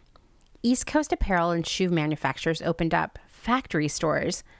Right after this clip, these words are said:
which is a term we still see thrown out there, right? Where they would sell damaged or less than perfect inventory to employees.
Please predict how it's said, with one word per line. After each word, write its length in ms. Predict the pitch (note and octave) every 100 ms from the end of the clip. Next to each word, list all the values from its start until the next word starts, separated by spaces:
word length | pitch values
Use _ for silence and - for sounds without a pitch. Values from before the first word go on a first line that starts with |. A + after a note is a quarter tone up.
| - - -
which 120 | -
is 80 | A3
a 80 | A3
term 360 | - - A3+ A3+
we 60 |
still 220 | G#3+ -
see 360 | G#3 - D#3+ E3
thrown 300 | E3 D#3 D#3
out 200 | C#3+ D3
there, 180 | D#3+ D#3+
right? 340 | D#3+ D3+ F#3 - - - - - - - -
Where 100 | A3+
they 100 | A#3+
would 140 | A#3+
sell 380 | A3 - A#3 A3+ G#3
damaged 480 | - F3+ G3 A3 -
or 80 | -
less 320 | E3 D3+ D3+
than 160 | - E3+
perfect 360 | - D3 D#3 -
inventory 600 | E3 F3 E3+ - D3 D3
to 200 | - D#3+
employees. 1040 | D3 - D#3 C#3+ F#3+ G3+ - - - -